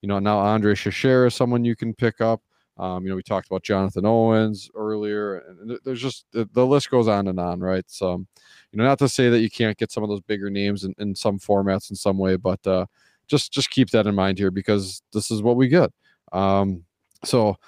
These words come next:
you know, it'll be interesting to see what happens when Jalen Thompson comes back healthy. He had been manning primarily,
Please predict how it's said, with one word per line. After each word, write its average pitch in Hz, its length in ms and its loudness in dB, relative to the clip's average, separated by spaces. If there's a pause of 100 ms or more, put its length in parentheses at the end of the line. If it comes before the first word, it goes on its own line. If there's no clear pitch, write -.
(260)
you 113 80 -4
know, 117 100 2
it'll 135 140 4
be 143 140 4
interesting 143 400 0
to 131 40 0
see - 160 2
what 131 100 6
happens 120 260 0
when 107 100 -2
Jalen 104 400 -2
Thompson 120 420 0
comes 127 240 0
back 127 240 2
healthy. 127 360 2
He 107 180 0
had 110 240 0
been 113 180 0
manning 107 360 -2
primarily, 107 880 0